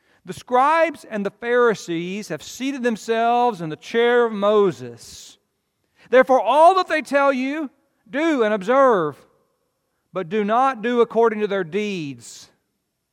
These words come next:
Okay, so, so th-, they're in the position of being the teachers. They're in the position of being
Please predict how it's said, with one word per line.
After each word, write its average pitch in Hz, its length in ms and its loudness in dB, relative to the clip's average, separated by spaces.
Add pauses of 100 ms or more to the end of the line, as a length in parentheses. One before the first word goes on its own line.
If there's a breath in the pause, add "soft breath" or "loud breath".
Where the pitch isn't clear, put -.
(680)
Okay, 160 320 -2 (160 soft breath)
so, 196 380 0 (100)
so 214 240 2
th-, 170 220 -8 (160)
they're 220 400 4
in 359 80 2
the 339 80 2
position 269 420 0
of 220 140 0
being 220 180 0
the 185 80 -6
teachers. 170 640 -4
They're 262 180 4
in 359 80 0
the 359 60 2
position 269 420 0
of 196 100 -2
being 214 300 -4